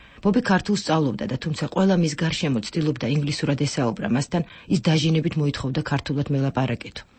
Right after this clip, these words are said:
ენა მაინცე და მაინც კარგად არ იცოდა, ამაზე წუხდა და სულ ითხოვდა, ისეთი სახელმძღვანელო მომიძებნეთ, რომ მოხმარებაში იოლი იყოს. აი, ისეთი, ვთქვათ, ინგლისურის თანამედროვე სახელმძღვანელოები რომ არისო.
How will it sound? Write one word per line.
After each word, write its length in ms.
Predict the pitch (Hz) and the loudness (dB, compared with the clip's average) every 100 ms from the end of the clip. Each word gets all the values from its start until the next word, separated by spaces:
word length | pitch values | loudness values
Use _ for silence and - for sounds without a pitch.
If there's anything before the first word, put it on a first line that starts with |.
| - | 2
ენა 160 | 247 | 4
მაინცე 340 | 190 170 190 214 | 6 4 2 0
და 100 | 196 | 0
მაინც 180 | 202 196 | 0 0
კარგად 360 | - 185 208 185 | -2 0 0 2
არ 120 | 160 | 0
იცოდა, 280 | 151 - 104 - | -2 -4 -8 -6
ამაზე 360 | - 160 170 - | 0 2 0 0
წუხდა 340 | 147 - - 208 | -4 -4 -6 -4
და 80 | |
სულ 220 | 185 202 175 | -2 2 2
ითხოვდა, 420 | 156 - - - - | 0 -4 -8 -8 -8
ისეთი 280 | - 196 185 170 | -4 -2 -2 -4
სახელმძღვანელო 640 | 165 165 151 156 151 151 | -2 -2 0 0 2 2
მომიძებნეთ, 520 | 151 151 151 156 170 | 2 0 0 2 0
რომ 120 | - 185 | 2 2
მოხმარებაში 600 | 143 - 139 127 135 - 156 | 2 -2 -2 -2 -2 0 0
იოლი 300 | 135 135 127 | 0 0 -2
იყოს. 240 | - - - - - | -4 -12 -14 -16 -6
აი, 140 | - 220 | 2 4
ისეთი, 240 | 208 160 120 | 4 0 -2
ვთქვათ, 260 | - 170 | -4 -2
ინგლისურის 500 | 160 151 151 160 156 | 0 2 0 0 -2
თანამედროვე 540 | - 151 143 139 127 147 | 0 2 2 2 2 0
სახელმძღვანელოები 880 | 147 139 147 131 127 123 117 110 127 | -2 -2 -2 0 0 2 2 2 2
რომ 140 | 120 | 2
არისო. 300 | 120 110 - | 2 0 -6